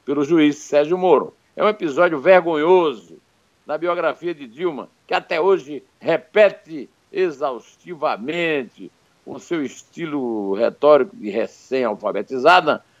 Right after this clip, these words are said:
o refrão de que é uma mulher honesta, mãe e avó, e não tem conta no exterior, que não quer dizer absolutamente nada. Principalmente agora que ela acaba de ser desmascarada em algo que enlameia a história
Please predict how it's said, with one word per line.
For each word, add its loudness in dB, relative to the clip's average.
o 2
refrão 4
de -4
que -8
é -2
uma -4
mulher 0
honesta, -2
mãe -10
e -4
avó, 0
e -14
não -8
tem -10
conta -8
no -10
exterior, 0
que -16
não -10
quer -6
dizer -6
absolutamente -2
nada. -8
Principalmente 2
agora 8
que -8
ela -4
acaba 2
de -18
ser -6
desmascarada 2
em -14
algo -6
que 0
enlameia -2
a -10
história 2